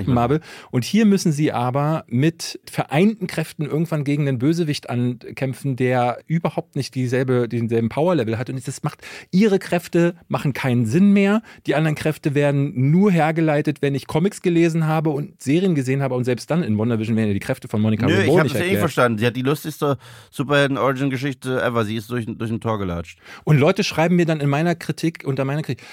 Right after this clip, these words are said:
Speaker 2: „Ja, du hast es nur nicht verstanden.“ Weil die werden ja erklärt. Da wird, da wird ja gesagt, die haben Lichtkräfte.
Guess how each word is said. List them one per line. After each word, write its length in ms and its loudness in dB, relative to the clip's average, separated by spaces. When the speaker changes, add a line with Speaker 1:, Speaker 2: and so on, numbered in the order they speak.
Speaker 2:
„Ja, 260 0
du 180 0
hast 220 -4
es 140 -8
nur 100 2
nicht 140 -2
verstanden.“ 600 -4
Weil 120 2
die 140 2
werden 240 4
ja 80 2
erklärt. 580 -4
Da 140 0
wird, 260 0
da 140 2
wird 160 0
ja 60 2
gesagt, 320 -2
die 100 0
haben 220 2
Lichtkräfte. 720 -2